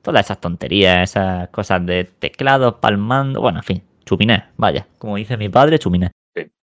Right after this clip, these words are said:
Speaker 1: Y luego, para todos esos ar-, esos artículos, para buscarlos en, luego por tiendas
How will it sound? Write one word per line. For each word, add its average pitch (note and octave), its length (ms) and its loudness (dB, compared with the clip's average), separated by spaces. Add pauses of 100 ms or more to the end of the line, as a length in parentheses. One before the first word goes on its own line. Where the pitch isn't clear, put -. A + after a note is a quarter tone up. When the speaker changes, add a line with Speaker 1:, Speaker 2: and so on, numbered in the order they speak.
(120)
Speaker 1:
Y A2+ 380 4
luego, C3 540 6 (160)
para G2+ 240 2
todos B2+ 200 2
esos C3 160 0
ar-, C3 200 2 (320)
esos B2 260 -2
artículos, C3+ 640 2 (840)
para F#2+ 220 2
buscarlos F#2+ 880 2 (140)
en, F#2 640 0
luego F#2 240 2
por F#2+ 160 -2
tiendas G#2 840 2